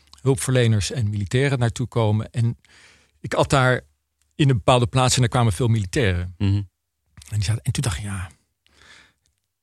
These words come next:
Speaker 1: dit zijn mensen die morgen dood kunnen zijn.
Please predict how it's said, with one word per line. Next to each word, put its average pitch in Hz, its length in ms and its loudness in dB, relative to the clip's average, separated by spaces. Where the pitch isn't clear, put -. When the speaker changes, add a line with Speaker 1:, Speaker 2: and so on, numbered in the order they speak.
Speaker 1:
dit - 200 0
zijn 120 180 2
mensen 117 360 2
die 107 100 -4
morgen 110 360 0
dood 165 200 2
kunnen 95 200 -2
zijn. 85 320 -4